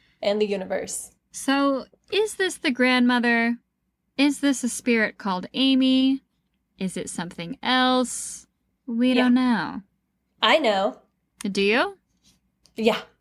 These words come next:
Speaker 2: You have a guess?
Speaker 1: Um, well, it, I, I know it's something else. Does that count?
Speaker 2: Okay.
Speaker 1: It's not grandma, and I don't think it is someone named Amy.
Speaker 2: Okay.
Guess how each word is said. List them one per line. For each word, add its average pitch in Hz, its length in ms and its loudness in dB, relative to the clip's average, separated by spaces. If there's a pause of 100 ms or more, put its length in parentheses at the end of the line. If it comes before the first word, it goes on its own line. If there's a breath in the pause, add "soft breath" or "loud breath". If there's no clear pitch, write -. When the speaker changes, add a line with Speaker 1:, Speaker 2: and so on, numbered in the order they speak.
(120)
Speaker 2:
You 214 100 -4
have 202 80 -2
a 196 40 -6
guess? 190 320 -4 (840)
Speaker 1:
Um, 220 260 0
well, 233 260 4
it, 220 320 0
I, 202 420 2
I 202 60 0
know 208 140 0
it's 202 120 -4
something 220 320 -2
else. - 520 -2 (260)
Does 214 140 0
that 196 200 -4
count? 226 300 -4 (320)
Speaker 2:
Okay. 233 260 0 (1040)
Speaker 1:
It's - 100 -18
not 247 340 2 (260)
grandma, 240 580 2 (880)
and 220 160 2
I 226 200 4
don't 247 360 -2
think 233 180 -2
it 220 100 2
is 202 120 -2
someone 214 260 0
named 202 220 -6
Amy. 214 500 -4 (720)
Speaker 2:
Okay. 202 280 0